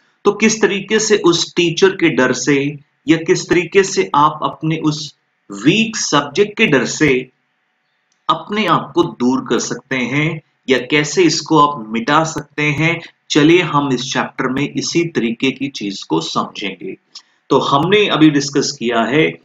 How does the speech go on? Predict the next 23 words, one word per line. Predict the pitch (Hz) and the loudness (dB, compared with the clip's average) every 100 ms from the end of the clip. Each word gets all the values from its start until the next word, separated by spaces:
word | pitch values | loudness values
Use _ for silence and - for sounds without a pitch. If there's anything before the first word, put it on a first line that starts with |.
| _ - | _ -16
कि | - 147 143 | -4 0 0
fear | 143 - 220 175 113 - - - _ _ _ _ - | -2 -4 0 2 0 -2 -12 -18 _ _ _ _ -8
किसी | 127 - 156 | -6 2 2
इंसान | 139 - 147 143 165 156 | 2 -2 0 0 0 -2
की | 143 | -2
life | 123 127 123 | 0 -2 -4
को | 160 | -8
किस | 147 131 | -6 -4
तरीके | - 123 120 135 | -2 -4 -2 -4
से | 143 120 | -4 -6
impact | 117 107 - 135 - 139 | -6 -4 -2 -2 -4 -10
करता | 123 117 - 127 | -6 -6 -4 -6
है, | 135 151 165 - - - _ | 0 0 0 -4 -16 -20 _
चलिए | - 143 160 160 | 0 4 4 4
हम | 143 143 - | -2 -4 -6
इसी | - - 151 | -6 0 0
fear | - - 123 127 | 0 -2 0 0
की | 120 131 117 | 0 -4 -2
ही | 185 156 - - _ - | 0 0 -2 -12 _ 0
बात | 110 127 - _ _ | 2 2 -4 _ _
कर | 117 104 | -4 -2
लेते | 95 95 - | -4 -6 -10
हैं। | 101 | -12